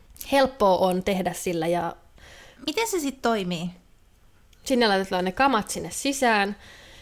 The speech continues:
Speaker 1: ja sit se laitetaan päälle ja sit se pyörittää sitä kuumaa ilmaa ja that's it.
Speaker 2: Ja siinä sitten paistuu fry.
Speaker 1: Niin, se
Speaker 2: Mikä
Speaker 1: niinku
Speaker 2: on fry suomeksi?
Speaker 1: friteerata.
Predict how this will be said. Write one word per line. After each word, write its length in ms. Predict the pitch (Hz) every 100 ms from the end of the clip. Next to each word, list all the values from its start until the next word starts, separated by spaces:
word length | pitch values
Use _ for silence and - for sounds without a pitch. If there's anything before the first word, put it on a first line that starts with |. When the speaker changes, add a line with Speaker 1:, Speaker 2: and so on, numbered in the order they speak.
| -
Speaker 1:
ja 80 | 185
sit 180 | 196 190
se 60 | 170
laitetaan 380 | 127 226 254
päälle 360 | 247 208 190 185
ja 80 | 180
sit 160 | 190
se 100 | -
pyörittää 580 | 175 185 175 175 - 165
sitä 180 | 165 170
kuumaa 440 | - 170 165 160 165
ilmaa 360 | 170 156 - 160
ja 120 | 180 - - - -
that's 260 | 302 349 311
it. 240 | 311 - - - - _ - - - -
Speaker 2:
Ja 100 | 233
siinä 320 | 240 233 208
sitten 640 | 202 180 - 175 180 170 - - - - _ _ - - - - -
paistuu 680 | 190 190 - - 185 214 214 - - -
fry. 400 | - 196 175 175 - - - -
Speaker 1:
Niin, 380 | 349 269 220 226
se 140 | 311
Speaker 2:
Mikä 40 | 269 508
Speaker 1:
niinku 40 | 339
Speaker 2:
on 80 | 240
fry 260 | 226 196
suomeksi? 480 | 190 170 156 - -
Speaker 1:
friteerata. 680 | 285 269 233 170 175 190